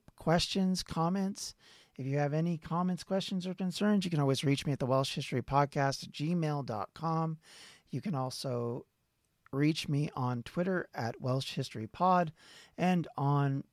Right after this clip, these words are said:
Facebook at facebook dot com forward slash Welsh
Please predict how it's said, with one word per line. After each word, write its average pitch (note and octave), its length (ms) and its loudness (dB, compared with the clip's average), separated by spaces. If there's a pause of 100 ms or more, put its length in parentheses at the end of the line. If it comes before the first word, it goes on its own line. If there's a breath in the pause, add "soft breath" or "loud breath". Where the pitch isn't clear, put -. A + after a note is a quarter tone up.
(140)
Facebook C3 580 -2 (120)
at B2 220 -4
facebook G3+ 420 2
dot A#2+ 240 -2
com F3+ 320 -4
forward C3 280 -8
slash A2 300 -8
Welsh D#3 440 4